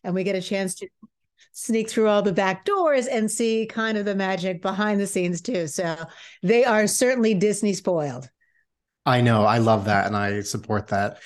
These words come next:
Speaker 2: I know, um, Sasha, of course, her daughter,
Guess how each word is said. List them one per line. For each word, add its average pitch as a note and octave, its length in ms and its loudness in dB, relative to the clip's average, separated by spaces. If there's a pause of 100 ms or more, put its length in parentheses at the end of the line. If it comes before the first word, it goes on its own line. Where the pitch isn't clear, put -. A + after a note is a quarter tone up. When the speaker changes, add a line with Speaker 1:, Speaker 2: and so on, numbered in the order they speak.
(160)
Speaker 2:
I C#3+ 120 4
know, C3 400 6
um, G#2 500 0
Sasha, E3 460 2
of A2 360 -2
course, G#2+ 360 -2
her G#2+ 100 -2
daughter, G#2 580 0